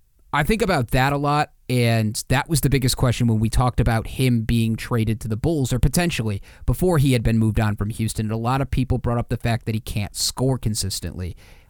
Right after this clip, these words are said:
I think he's proved everybody wrong there, and I think he's proved everybody wrong that he's not over the hill yet either. I think bouncing back from all of the injuries that he has and the disappointment in Houston, it's crazy what you see from a fresh start and some motivation again.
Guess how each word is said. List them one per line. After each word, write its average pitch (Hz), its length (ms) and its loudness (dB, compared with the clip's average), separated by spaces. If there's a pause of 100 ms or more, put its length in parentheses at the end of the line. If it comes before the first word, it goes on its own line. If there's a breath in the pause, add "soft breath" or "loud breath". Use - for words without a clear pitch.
(100)
I 160 100 0
think 220 120 0
he's 190 120 0
proved 175 240 2
everybody 127 380 4
wrong 123 320 2
there, 117 340 2
and 120 160 0
I 127 40 0
think 165 160 -2
he's 180 120 -2
proved 175 300 0
everybody 156 340 0
wrong 147 280 0
that 160 100 0
he's 123 120 0
not 143 200 2
over 143 180 2
the 123 80 2
hill 135 280 0
yet 95 280 -4
either. 131 420 -2 (380 loud breath)
I - 100 -4
think 147 140 2
bouncing 139 340 2
back 131 220 2
from 123 140 2
all 131 140 4
of 117 60 -2
the 123 160 2
injuries 127 320 2
that 113 120 -2
he 120 160 2
has 127 380 2
and 110 180 -4
the 107 100 -4
disappointment 120 640 0
in 113 80 2
Houston, 117 560 -2 (1120 soft breath)
it's 156 220 -2
crazy 190 400 2
what 170 240 0
you 151 100 2
see 143 280 2
from 135 180 0
a 117 80 2
fresh 127 320 0
start 120 320 -2
and 117 80 -4
some 113 160 0
motivation 110 640 0
again. 101 360 -2